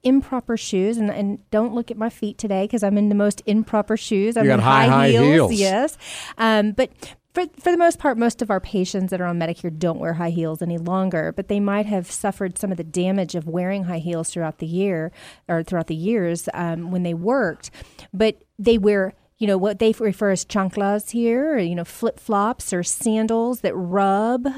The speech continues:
Speaker 1: Um, I've seen ill-fitting shoes. And so I see a lot of damage to the feet. And it's so nice at WellMed to be able to call on colleagues who are podiatrists who specialize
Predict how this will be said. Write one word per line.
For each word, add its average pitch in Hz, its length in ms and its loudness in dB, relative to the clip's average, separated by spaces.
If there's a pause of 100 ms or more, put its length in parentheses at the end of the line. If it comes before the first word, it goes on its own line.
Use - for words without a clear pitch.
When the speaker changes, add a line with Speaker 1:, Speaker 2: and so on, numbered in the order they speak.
(120)
Speaker 1:
Um, 185 280 -2
I've 185 160 -6
seen 208 540 -4
ill-fitting 240 680 0
shoes. 277 580 -2 (280)
And 226 140 0
so 254 100 -2
I 247 60 0
see 262 160 -6
a 233 80 0
lot 190 460 -2
of 214 80 -4
damage 185 420 -2
to 190 100 -4
the 180 120 -6
feet. 180 500 -4
And 196 100 -2
it's - 160 -8
so 247 380 0
nice 247 480 0
at - 120 -4
WellMed 208 440 2
to - 120 -10
be 202 120 -2
able 196 160 -2
to 185 220 -2 (320)
call 226 320 0
on 196 120 0
colleagues 247 600 -2
who 208 120 0
are 185 80 -2
podiatrists 196 800 -2
who 196 60 -2
specialize 175 920 -2